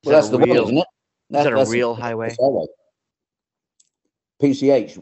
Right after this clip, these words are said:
Speaker 2: one oh one is one, isn't it? And then you got the
Speaker 1: One oh
Speaker 2: one oh one that goes down the middle.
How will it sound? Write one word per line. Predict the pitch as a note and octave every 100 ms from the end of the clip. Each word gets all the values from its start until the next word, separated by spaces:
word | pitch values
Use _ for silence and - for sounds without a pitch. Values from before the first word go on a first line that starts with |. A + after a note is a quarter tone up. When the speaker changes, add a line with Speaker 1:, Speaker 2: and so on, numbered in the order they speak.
| -
Speaker 2:
one | G2 B2+
oh | A#2+ A#2
one | A#2+
is | A2+ A2
one, | C#3 A#2+
isn't | F2+ D3
it? | -
And | G#2+
then | B2
you | B2
got | C#3+
the |
Speaker 1:
One | B2
oh | D3
Speaker 2:
one | A#2+
oh | F#2 -
one | C3
that | A#2
goes | A#2
down | A#2 G#2+
the |
middle. | G#2+ F2+ E2